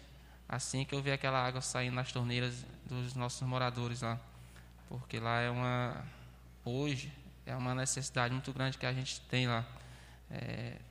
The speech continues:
tendo em vista que o poder público, o público sabe que, vez e outra, o pessoal lá já tão pedindo até pipa, né, pra ir deixar, pra fornecer água. Então, lá no início, só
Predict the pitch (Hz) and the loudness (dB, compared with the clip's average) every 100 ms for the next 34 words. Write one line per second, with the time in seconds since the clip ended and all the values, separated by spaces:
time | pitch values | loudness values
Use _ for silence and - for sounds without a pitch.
0 | - - 120 117 117 127 - 131 - 127 | -12 -2 0 0 0 0 0 -4 -2 0
1 | 127 131 127 - - 123 123 - 139 165 | 2 0 -2 -8 -10 -8 -8 0 2 4
2 | 143 - - 127 139 - 131 131 135 - | 2 -2 0 2 2 -2 -2 -2 -2 -12
3 | - - - - - 123 135 135 131 135 | -18 -20 -20 -12 -2 0 2 4 4 2
4 | 139 - 139 - 127 123 131 127 131 - | -2 0 0 4 4 6 4 2 -2 -2
5 | 135 127 120 123 135 139 135 - - - | -2 0 2 2 4 4 2 -2 -10 -16
6 | - - - - - - - - 131 123 | -18 -18 -20 -20 -20 -18 -6 4 4 4
7 | 120 123 - 120 123 123 - 120 113 120 | 2 0 2 0 2 -2 2 2 2 0
8 | - 120 120 123 117 113 - 117 127 - | -4 -4 -2 2 2 2 0 0 0 -2
9 | - - - - - - - - - - | -10 -18 -18 -20 -20 -20 -20 -20 -18 -16
10 | - - - - 135 131 139 - - 123 | -16 -18 -16 -6 0 2 2 0 -2 2
11 | 131 131 160 156 - 131 - 143 143 | 4 4 4 2 0 -2 2 2 2